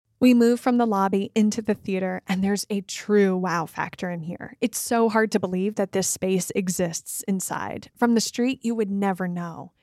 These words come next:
There's a beauty and flair and attention to restoration. Every detail from the seats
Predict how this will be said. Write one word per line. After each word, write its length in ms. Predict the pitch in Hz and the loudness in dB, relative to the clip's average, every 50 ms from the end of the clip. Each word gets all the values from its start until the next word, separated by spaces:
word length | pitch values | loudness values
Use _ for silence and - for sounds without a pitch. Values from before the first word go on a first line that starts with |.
| _ _ _ _ _ _ _ _ | _ _ _ _ _ _ _ _
There's 240 | - 226 226 214 - | 0 2 2 2 4
a 120 | 233 226 196 | 2 2 2
beauty 560 | 180 202 196 208 214 220 220 226 220 214 - - | 0 2 4 6 6 8 8 6 4 2 0 -2
and 160 | 190 190 - | -4 -4 -6
flair 600 | - - 214 214 202 202 202 202 202 202 208 - - | -8 -8 -4 -2 0 2 2 4 2 2 0 -2 -4
and 140 | 190 190 202 | -4 -2 -2
attention 640 | 208 - - - - 202 202 196 - - 190 185 175 | -4 -6 -8 -8 -4 -2 -2 -2 -2 -2 -4 -4 -4
to 120 | - 190 | -4 -4
restoration. 840 | 180 180 175 - - - 180 180 175 180 - - 180 180 180 - _ - | -4 -4 -6 -6 -6 -6 -6 -6 -6 -6 -6 -6 -6 -6 -8 -6 _ 2
Every 360 | 233 233 220 214 233 240 233 | 2 4 4 4 4 4 4
detail 520 | 202 208 208 208 196 - - 180 175 175 175 | 4 4 4 2 2 0 -2 -4 -2 -2 -4
from 220 | - 196 190 190 | -2 -2 -2 -2
the 80 | 180 170 | -2 -4
seats 640 | - - - 220 233 285 - - - - - - | -6 -6 -4 -2 -2 -4 -4 -6 -8 -8 -8 -10